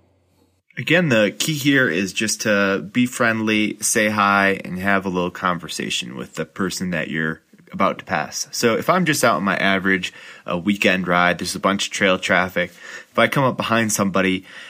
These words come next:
I'll generally, instead of even calling out for a pass, I'll just yell out and say, like, "Hi" or "Hello." And that basically just lets them know I'm, like, a few feet back there,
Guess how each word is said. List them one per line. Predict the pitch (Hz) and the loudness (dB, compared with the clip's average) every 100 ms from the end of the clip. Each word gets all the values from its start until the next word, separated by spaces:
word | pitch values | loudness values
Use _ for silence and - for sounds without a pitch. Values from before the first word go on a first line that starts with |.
| - | -4
I'll | - | 0
generally, | 120 131 135 135 127 120 117 104 | 4 4 4 4 4 4 4 2
instead | 110 175 | 2 4
of | 165 | 6
even | 123 110 | 4 2
calling | - 123 113 | 2 2 4
out | 110 | 2
for | 107 | -2
a | |
pass, | - 90 135 139 | 0 0 2 0
I'll | 113 | -2
just | 101 98 - - _ _ | 0 -4 -8 -18 _ _
yell | 110 101 104 | 0 2 4
out | 104 98 | 4 2
and | 95 | -2
say, | - 98 95 92 | 0 2 4 2
like, | 92 87 | 2 0
"Hi" | - 87 92 92 | 0 0 2 2
or | 80 87 | 0 -2
"Hello." | 85 98 92 95 85 69 | -2 -2 0 0 0 -2
And | 92 90 | -4 -2
that | 90 90 | -2 -2
basically | 92 - 101 | -2 -2 -4
just | 87 95 - | -4 -6 -2
lets | 92 - | -2 -2
them | 101 90 87 | -4 -4 -2
know | 90 87 87 - - - - | -2 0 -2 -6 -18 -14 -4
I'm, | 87 92 | -2 0
like, | 87 | -2
a | - | -4
few | - 104 98 | -6 -4 -2
feet | 101 73 - | -2 -4 -2
back | 87 85 - | -2 -2 -2
there, | 78 80 | -2 -2